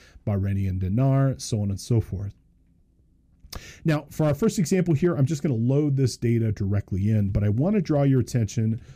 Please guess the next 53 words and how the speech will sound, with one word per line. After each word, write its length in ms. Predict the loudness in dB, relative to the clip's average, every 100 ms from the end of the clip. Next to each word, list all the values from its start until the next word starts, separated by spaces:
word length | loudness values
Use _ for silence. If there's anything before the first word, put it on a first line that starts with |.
| _ -4
to 200 | 2 2
this 300 | 2 0 0
little 340 | 0 2 0
special 500 | -4 -8 -6 -2 0
button, 520 | 2 0 -2 -6 -8 -10 -20 -20 -8
which 260 | -4 -2 -2
is 100 | -4
going 280 | -4 -4 -4
to 160 | -4
be 220 | -4 -4
this 340 | -4 -6 -8 -10 -16
transform 720 | -12 -10 -10 -4 0 2 2
data. 300 | 0 -4 -8 -18 _ _ -14
Okay, 220 | -4 -2
we're 120 | 0 2
gonna 120 | 2
come 140 | 2
back 160 | 0 0
to 80 | 0
that 100 | 0
here 140 | 0
in 60 | 0
a 40 |
minute. 240 | -2 -4 -8 _ _ _ _ -20 -20 -20 -20 -12 -2
We're 120 | 0
gonna 140 | 2
click 220 | 2 0 0
this 180 | -2
load 320 | 2 2 2 2
data, 400 | 2 2 0 0
and 160 | 2
in 160 | 4 4
doing 280 | 4 2 0
so, 380 | 0 0 0 0
it 200 | -2 0
connects 420 | 0 0 -4 -6 -6
out 220 | -6 -6
to 140 | -4 -2
that 200 | -2 0
website. 580 | -2 -2 -4 -2 -2 -6 _ _ _ _ _
We'll 120 | -2 0
extract 680 | -2 -6 -2 0 0 -2
the 80 | -2
data 260 | 0 2 0
from 160 | 0
that 160 | -2 -4
website, 500 | -6 -6 -6 -6 -4
and 140 | -2
we'll 160 | 0 2
load 240 | 2 2
it 180 | 0 -2
straight 360 | -10 -6 -4 -2
in. 200 | -4